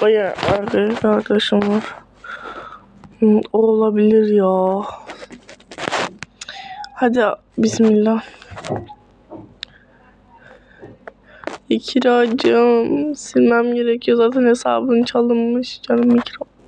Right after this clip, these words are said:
Silmesem ama İkra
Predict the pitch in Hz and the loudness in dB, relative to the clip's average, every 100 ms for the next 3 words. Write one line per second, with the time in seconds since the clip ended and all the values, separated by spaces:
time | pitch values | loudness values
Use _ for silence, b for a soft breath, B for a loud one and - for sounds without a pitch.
0 | _ - _ B B B B B B B | _ -20 _ B B B B B B B
1 | B B - - - 254 254 233 - 247 | B B -20 -10 0 4 4 2 2 2
2 | 226 240 254 285 262 - - - 226 - | 4 2 0 0 0 -4 -8 -6 -6 -4
3 | 240 226 226 | -2 0 0